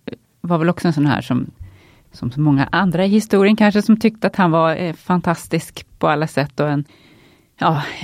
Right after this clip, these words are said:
en, en hjälte. Och han såg, han, jag tror lite att man har läst att han identifierade sig väldigt mycket med en,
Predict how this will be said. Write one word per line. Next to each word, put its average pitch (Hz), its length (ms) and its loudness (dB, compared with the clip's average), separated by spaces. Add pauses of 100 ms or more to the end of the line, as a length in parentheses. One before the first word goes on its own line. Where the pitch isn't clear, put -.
en, 175 240 0
en 202 160 6
hjälte. 180 600 0 (680)
Och - 160 -2
han 214 200 4
såg, 269 500 0
han, 214 220 0
jag 220 160 0
tror 330 340 2
lite 269 260 2
att - 180 -6 (240)
man 190 160 2
har 190 60 2
läst 175 280 0
att 180 140 -2
han 180 240 2
identifierade 185 880 2
sig 170 180 0
väldigt 151 260 -2
mycket 156 300 -2
med 151 300 -2
en, 147 180 0